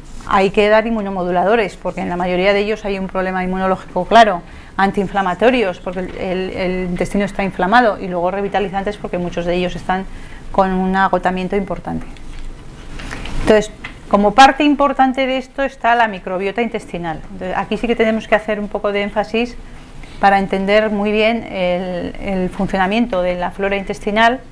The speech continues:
y la importancia que tiene en estos casos y en otros muchos, ¿no? Tanto el feto humano como el animal no contienen gérmenes, pero nada más nacer,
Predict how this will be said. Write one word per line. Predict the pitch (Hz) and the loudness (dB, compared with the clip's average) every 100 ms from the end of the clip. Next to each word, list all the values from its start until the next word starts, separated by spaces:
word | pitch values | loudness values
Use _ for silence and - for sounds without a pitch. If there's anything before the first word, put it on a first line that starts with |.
| - - - | -18 -16 -8
y | 196 | -2
la | 196 | 0
importancia | 185 180 185 190 220 | 0 -2 -2 0 2
que | 208 | 2
tiene | 202 196 | 0 0
en | 214 | 0
estos | 190 - 190 | 0 -2 -2
casos | 202 247 233 | 0 0 0
y | |
en | 185 | 0
otros | 180 175 170 | -4 -6 -4
muchos, | 175 156 165 165 | -6 -6 -10 -8
¿no? | 233 - - - - - - - | -8 -10 -14 -12 -12 -12 -12 0
Tanto | - 262 269 | 6 8 8
el | 302 | 2
feto | - 294 285 | 2 -2 2
humano | 269 285 240 | 2 2 0
como | 202 202 | -2 -2
el | 196 | -2
animal | 196 220 269 269 320 - - - - | 0 4 6 6 2 -14 -20 -20 -14
no | 214 233 | -2 0
contienen | 247 254 254 254 254 247 240 - - | 2 2 2 0 2 0 -4 -14 -14
gérmenes, | - 226 233 220 226 294 - | 0 2 2 0 -2 -6 -2
pero | 254 247 262 294 - - - - - - - - 339 | 4 6 4 0 -12 -18 -18 -18 -18 -18 -16 -14 -8
nada | 208 202 226 | 2 4 6
más | 240 226 | 4 2
nacer, | 226 262 262 | 0 2 2